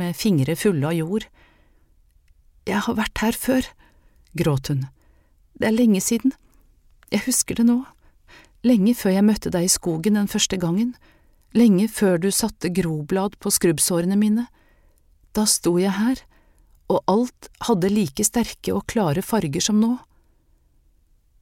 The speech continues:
Sola var kommet opp og kastet gyldne stråler ned på de gule, runde blomsterhodene og på bekken som rant nedenfor. «Du kan se, Anne.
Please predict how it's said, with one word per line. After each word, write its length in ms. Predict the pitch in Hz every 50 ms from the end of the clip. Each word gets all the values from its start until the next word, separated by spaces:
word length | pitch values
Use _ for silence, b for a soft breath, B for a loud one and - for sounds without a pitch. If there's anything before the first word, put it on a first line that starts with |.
| _ _ _ _ _ _ _ _ _ _ _ _ _ _ _
Sola 380 | - - - 175 147 147 156 175
var 160 | 185 208 208
kommet 320 | - 214 190 143 139 135 - 226
opp 160 | - - - - -
og 60 | 190
kastet 460 | - - 208 - - - 175 180 - -
gyldne 460 | 190 202 214 196 170 139 135 156 196 -
stråler 560 | - - 220 220 208 170 139 135 160 196 196
ned 240 | 185 170 156 151 143 -
på 60 | 175 147
de 140 | 165 165 147
gule, 460 | 151 196 190 165 143 131 139 151 156 156 156 156
runde 400 | 180 185 170 143 135 139 147 151 147
blomsterhodene 960 | 143 190 190 170 135 - - - 156 135 160 147 147 135 151 156 160 160 b b b b b b b
og 140 | b 240 -
på 80 | 233 -
bekken 480 | - 139 - - _ _ - 233 220 208 - -
som 220 | - - 185 185
rant 240 | 175 147 151 175 - - 196
nedenfor. 480 | 175 147 135 143 143 - - 190 - - _ _ _ _ _ _ _ _ _ _ _ _ _ _ _ _ _ - - -
«Du 80 | 160 139
kan 240 | - - 175 170
se, 400 | 160 - - - 160 170 202 196 156 - _ -
Anne. 300 | 160 156 139 135 135